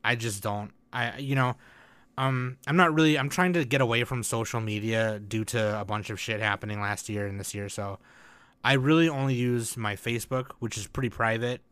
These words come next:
Um, I've deleted a lot of people and s-, stuff like that. I'm friends with, like, Quokka and, and Mac, obviously, and whatever, but yeah, no, I don't really use it anymore. I don't really use it. So I'm, I'm really just on Discord. So if you want to talk to me,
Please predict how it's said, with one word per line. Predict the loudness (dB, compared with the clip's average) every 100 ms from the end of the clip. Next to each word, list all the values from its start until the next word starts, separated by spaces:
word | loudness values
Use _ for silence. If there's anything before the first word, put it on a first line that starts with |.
| _ _ -8
Um, | -6 -6 -8
I've | -8 -6
deleted | -6 -4 -4
a | -2
lot | -2
of | -4
people | -8 -6 -6 -8 -10 -16 -20 -20 _ _
and | -8 -6 -8 -8
s-, | -8 -10 -10
stuff | -4 -4 -4
like | -4
that. | -2 0
I'm | 0
friends | 0 0
with, | -2
like, | -4
Quokka | -2 -2 -2 -4 -6 -10
and, | -12 -12 -12
and | -10 -4
Mac, | -4 -4
obviously, | -6 -8 -12 -12 -12
and | -14 -18 -20 -20 _
whatever, | -4 -4 -6 -8
but | -10 -12 -14 _ _ _ _ _ 4
yeah, | 6
no, | 8
I | 6
don't | 6
really | 4 4
use | 4 2 0
it |
anymore. | -4 -6 -6
I | -4
don't | -4
really | -4
use | -4 -6 -8
it. | -6
So | -2
I'm, | 2 2 0 -8 0
I'm | 4 6
really | 6
just | 6 4 4
on | 2
Discord. | 2 0 -2 -4 -6 -10 _ -20 -20 -16
So | 0 2
if | 4
you | 2 2
want | 4 4 2
to | -4
talk | 0 0 -2
to | -4
me, | -2 -2